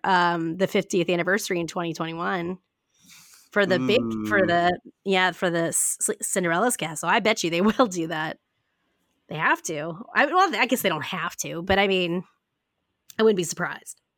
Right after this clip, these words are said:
Speaker 1: And that would be a huge bummer.
Speaker 2: I, yeah. Oh,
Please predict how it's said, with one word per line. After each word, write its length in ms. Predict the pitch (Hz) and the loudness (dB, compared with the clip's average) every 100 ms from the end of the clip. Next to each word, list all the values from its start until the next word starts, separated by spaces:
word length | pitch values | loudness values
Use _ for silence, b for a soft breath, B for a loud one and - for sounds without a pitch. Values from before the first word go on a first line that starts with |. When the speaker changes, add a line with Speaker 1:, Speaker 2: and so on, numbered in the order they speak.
| _ _ _ - | _ _ _ -4
Speaker 1:
And 120 | 208 | 2
that 100 | 214 | 2
would 80 | 185 | 2
be 100 | 170 | 0
a 40 | |
huge 200 | 185 160 | -2 -6
bummer. 300 | - - 185 _ _ _ _ _ _ _ _ _ _ _ _ _ - | -10 -12 -16 _ _ _ _ _ _ _ _ _ _ _ _ _ -4
Speaker 2:
I, 300 | 139 143 143 | 0 0 -2
yeah. 560 | 127 120 113 107 104 - - - | -4 0 0 0 -2 -8 -20 -8
Oh, 1200 | 139 123 117 113 110 110 110 110 110 110 110 110 | 0 2 4 2 2 0 0 0 0 0 0 -2